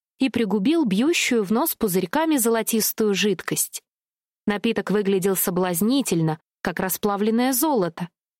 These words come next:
Однако первый же глоток оказался разочарованием. Питьё было слишком кислым. Как назло, девушка с подносом уже упорхнула.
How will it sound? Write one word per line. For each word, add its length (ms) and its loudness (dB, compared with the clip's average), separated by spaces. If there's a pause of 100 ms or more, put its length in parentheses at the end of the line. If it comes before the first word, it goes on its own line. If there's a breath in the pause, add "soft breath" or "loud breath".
(260)
Однако 400 0
первый 360 0
же 140 0
глоток 440 0
оказался 580 -2
разочарованием. 1040 0 (340)
Питьё 420 0
было 200 2
слишком 500 0
кислым. 580 0 (680)
Как 200 -4
назло, 380 0
девушка 460 0
с 80 -4
подносом 580 0
уже 180 2
упорхнула. 880 -2